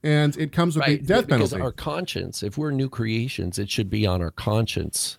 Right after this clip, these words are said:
Speaker 2: that when we're reading God's word, that we understand the gravity of sin.
Speaker 1: Right.
Speaker 2: Whether or not there's an institution to actually,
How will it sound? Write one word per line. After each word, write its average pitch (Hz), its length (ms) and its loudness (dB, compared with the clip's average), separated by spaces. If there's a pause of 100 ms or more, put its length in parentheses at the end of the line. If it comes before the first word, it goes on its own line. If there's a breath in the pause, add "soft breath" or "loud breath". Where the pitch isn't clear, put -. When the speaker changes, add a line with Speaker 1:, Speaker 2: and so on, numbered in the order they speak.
Speaker 2:
that 90 540 0 (960)
when 104 240 2
we're 87 120 2
reading 104 400 0
God's 82 440 -2 (140)
word, 104 640 2 (1500 soft breath)
that 117 160 0
we 139 140 4
understand 139 640 4
the 110 80 4
gravity 113 800 4 (420)
of 95 160 -4
sin. 123 480 0
Speaker 1:
Right. 113 460 2 (420)
Speaker 2:
Whether 147 360 6
or 151 80 6
not 139 320 2
there's 117 260 2
an 107 140 -2
institution 120 800 0
to - 160 2
actually, 101 680 0